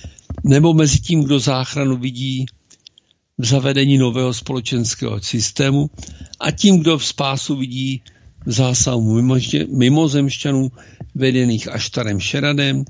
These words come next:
nebo vysokými inteligencemi, jako je například Kristus,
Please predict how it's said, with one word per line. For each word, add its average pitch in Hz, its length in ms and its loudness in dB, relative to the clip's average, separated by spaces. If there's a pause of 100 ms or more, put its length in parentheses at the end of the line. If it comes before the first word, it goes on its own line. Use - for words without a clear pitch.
(480)
nebo 135 280 2
vysokými 127 760 -2
inteligencemi, 117 1200 0
jako 120 240 -4
je 110 60 2
například 107 580 -2
Kristus, 127 560 -2